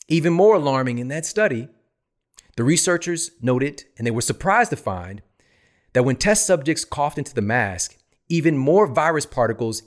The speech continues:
ended up on the outside of the mask than on the inside of the mask. Did they read the study before they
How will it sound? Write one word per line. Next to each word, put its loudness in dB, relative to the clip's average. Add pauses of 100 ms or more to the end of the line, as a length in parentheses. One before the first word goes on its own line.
ended 2
up 4
on -2
the -6 (100)
outside 0
of -12
the -6
mask -10 (560)
than 0
on 0
the 0
inside -2
of -20
the -20
mask. -20 (1160)
Did 2
they 4
read -2
the 4
study -4
before -10
they -6